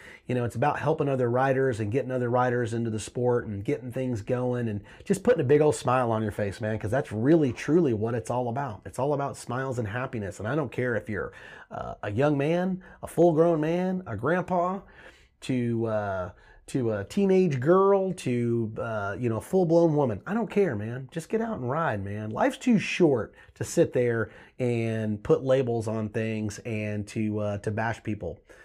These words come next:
you know, and, uh, uh, think that we're just basically, we're know-it-alls. I appreciate you.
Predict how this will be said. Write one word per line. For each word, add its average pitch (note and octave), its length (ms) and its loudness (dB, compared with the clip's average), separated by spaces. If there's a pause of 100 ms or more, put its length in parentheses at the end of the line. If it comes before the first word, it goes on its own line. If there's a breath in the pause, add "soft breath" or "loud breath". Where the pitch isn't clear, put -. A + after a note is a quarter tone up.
(220 loud breath)
you G#2+ 140 -2
know, G2+ 380 -4
and, G#2 420 -4
uh, G2 380 -4 (120)
uh, F#2+ 300 -8 (800)
think C3 180 0
that B2 80 -4
we're A2 160 -2
just G#2 220 -4
basically, G2+ 480 -4
we're G2 180 -6
know-it-alls. G#1+ 580 -10 (1500 soft breath)
I B2 60 0
appreciate B2 560 0
you. A#2+ 180 -2